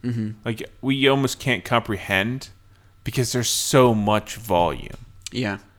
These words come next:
Speaker 2: Like, how do you quantify square miles of water?
Speaker 1: You
Speaker 2: And then
Speaker 1: can't, really.
Speaker 2: I mean, 'cause it's, it's hard to conceptualize because, um,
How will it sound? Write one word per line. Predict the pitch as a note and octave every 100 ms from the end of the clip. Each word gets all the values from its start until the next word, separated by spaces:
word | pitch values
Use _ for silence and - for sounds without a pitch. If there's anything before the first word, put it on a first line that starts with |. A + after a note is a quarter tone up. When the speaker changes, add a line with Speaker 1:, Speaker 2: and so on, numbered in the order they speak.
| _ _ _ _ -
Speaker 2:
Like, | B2
how | C#3
do | D3+
you | D#3
quantify | - - - A#2+ B2 A#2+ - A2 F#2+
square | - - - G#2+ G#2 G#2
miles | F2+ C#2 D#2 A1+ G1+ - - _ _ _ _ _ _ _
of | - G2+ F#2+ F#2+
water? | F#2 F#2 E2+ C#2+ - - - - - - _
Speaker 1:
You | C#3+ A2+
Speaker 2:
And | G#2+
then | G#2+
Speaker 1:
can't, | A2 G2
really. | G#2+ G#2+ G#2 - - - - - - _ _ _ _ -
Speaker 2:
I |
mean, | C3+ C#3
'cause | C#3+ B2
it's, | C3+ A#2+
it's | C#3+ B2+
hard | D#3+ D#3+
to | D#3
conceptualize | C3 A2+ - C#3 - B2 G#2+ G2+ G2+
because, | - G#2 G#2 F#2+ - -
um, | G#2 -